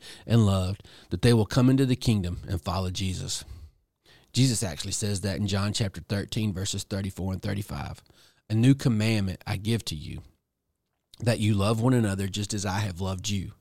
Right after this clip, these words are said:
You are also to love one another. By this, people, all people, will know that you are my disciples if you have love one for another."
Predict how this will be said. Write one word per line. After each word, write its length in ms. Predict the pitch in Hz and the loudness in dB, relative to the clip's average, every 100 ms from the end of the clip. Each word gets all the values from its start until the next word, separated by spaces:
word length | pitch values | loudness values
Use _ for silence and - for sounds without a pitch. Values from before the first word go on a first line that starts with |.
| _ _ _ _ _ _ | _ _ _ _ _ _
You 160 | 113 117 | 2 4
are 80 | 104 | 4
also 320 | 120 - 101 | 2 0 -2
to 140 | - | 0
love 280 | 98 95 98 | 0 0 -2
one 140 | 98 | -2
another. 460 | 104 104 104 78 82 - - _ _ _ _ _ _ _ _ _ _ - | 0 0 -2 -6 -10 -14 -20 _ _ _ _ _ _ _ _ _ _ -6
By 220 | - 120 120 | 2 2 4
this, 260 | 107 107 | 0 -2
people, 440 | - 127 107 101 - - - - | 0 -2 0 -4 -6 -16 -18 2
all 220 | 165 190 | 6 6
people, 500 | - 120 - - - - _ _ _ | 6 2 0 -8 -14 -18 _ _ _
will 100 | 113 | 0
know 180 | 110 120 | 4 4
that 140 | 113 | 2
you 160 | 120 113 | 2 2
are 60 | |
my 140 | 110 104 | 2 0
disciples 540 | 104 - 107 104 98 | -2 0 -2 -4 -6
if 180 | 67 - | -6 -4
you 80 | 104 | -2
have 240 | 101 90 | -2 0
love 400 | 101 107 92 92 | 0 0 -2 -6
one 320 | - 98 98 95 | -6 -2 0 -2
for 160 | - | -2
another." 460 | 98 95 95 - | -2 -2 -4 -6